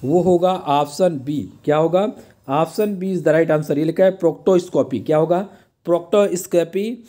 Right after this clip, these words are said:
से क्या होता है? Anus to rectum से क्या कहते हैं? जांच की जाती है। Option B is the right answer। बाकी जो ऑप्शन दिए गए, नीचे डिटेलिंग से दी गई, इन्हें आप समझ लीजिए, जो कहीं ना कहीं एग्जाम्स में पूछे गए हैं। एग्जाम्स में ये लिखा है funduscopy, ये लिखा है आई fundus का इससे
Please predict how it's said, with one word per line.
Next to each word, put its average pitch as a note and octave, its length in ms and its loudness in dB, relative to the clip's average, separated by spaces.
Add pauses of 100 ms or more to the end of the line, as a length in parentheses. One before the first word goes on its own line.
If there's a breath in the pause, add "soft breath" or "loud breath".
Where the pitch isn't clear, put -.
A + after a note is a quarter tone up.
(180 loud breath)
से F3+ 120 -2
क्या F3+ 160 2
होता F3+ 220 2
है? F#3+ 120 0
Anus F3 320 0
to F3 120 2
rectum F#3 360 -2
से F#3+ 120 -10
क्या E3+ 160 0
कहते F3 300 -2
हैं? D#3 80 -2
जांच D3 260 -4
की E3 80 -12
जाती D3+ 300 2
है। - 40 0
Option C#3+ 340 -2
B D3+ 120 -6
is E3+ 180 -4
the D#3+ 140 -2
right D3+ 180 0
answer। E3+ 260 0 (300 loud breath)
बाकी D#3 320 -4
जो F#3+ 100 2
ऑप्शन F3 360 -2
दिए F3 160 2
गए, F3+ 160 0
नीचे C#3+ 300 -2
डिटेलिंग D#3+ 360 -2
से E3+ 100 -12
दी D#3+ 120 -4
गई, F3 180 0
इन्हें D3+ 280 -4
आप C#3+ 100 -4
समझ A#2+ 300 -8
लीजिए, G2+ 420 -4 (380 loud breath)
जो F#3 480 2 (360)
कहीं E3+ 280 -2
ना E3 120 -2
कहीं D#3+ 300 -2
एग्जाम्स D3+ 360 -4
में D#3 180 -6
पूछे C#3+ 280 -2
गए C#3+ 160 2
हैं। F3+ 400 -4 (400 soft breath)
एग्जाम्स C#3 360 -4
में D#3+ 120 -4
ये D3+ 60 -2
लिखा D3+ 200 -2
है F3+ 140 0 (180)
funduscopy, F#3 680 -2
ये D3 100 0
लिखा F3 240 0
है F3+ 140 -6
आई D#3+ 160 -2
fundus D3+ 360 -4
का D#3 160 0
इससे F#3+ 400 0